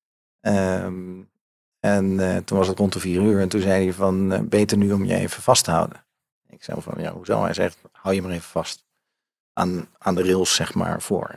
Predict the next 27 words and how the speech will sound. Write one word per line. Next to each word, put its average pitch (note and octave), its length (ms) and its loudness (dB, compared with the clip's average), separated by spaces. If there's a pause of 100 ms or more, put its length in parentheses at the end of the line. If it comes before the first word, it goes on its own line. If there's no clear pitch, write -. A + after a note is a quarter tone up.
(140)
En F#2 160 -6
op F#2+ 80 -2
een F2+ 80 -4
gegeven G2+ 240 2
moment, F2 340 -6 (240)
eh, F2 180 -6
wat F#2 180 -6
ze F2+ 200 -8
doen, G#2+ 360 4
is F2 200 0
ze - 80 0
willen G2 220 4
weten... G2 460 2 (580)
hoe A2+ 140 2
snel G#2 560 4
kan G2 180 2
zo'n F#2+ 160 0
schip - 240 -2
stil - 240 4
liggen? E2 380 -4 (960)
Ja, A2+ 160 0
dus A2+ 160 4
ze - 80 -2
gaat - 220 -6
volle C#3+ 440 4
vaart - 300 2
vooruit G2 600 -2